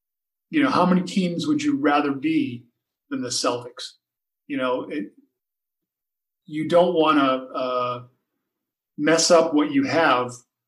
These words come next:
trying to get better. That's, I think, the most difficult job that, that Ainge has right now is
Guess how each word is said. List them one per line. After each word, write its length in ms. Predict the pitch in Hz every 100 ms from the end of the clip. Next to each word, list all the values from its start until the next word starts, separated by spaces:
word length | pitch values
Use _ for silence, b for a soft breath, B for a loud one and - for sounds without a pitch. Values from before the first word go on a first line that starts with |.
| _ _ -
trying 280 | - 143 143
to 80 | 135
get 280 | 135 131
better. 360 | 143 135 110 - _
That's, 480 | 143 139 - - - _ -
I 140 | 156
think, 280 | 135 156 -
the 80 | 151
most 300 | 143 143 -
difficult 480 | 165 165 - 147 139
job 320 | 151 139 135
that, 140 | 135 -
that 140 | 139 131
Ainge 360 | 139 147 147
has 260 | 139 156 135
right 200 | 120 120
now 380 | 117 117 117 - _ _ _ _ _ -
is 580 | 139 131 127 123 -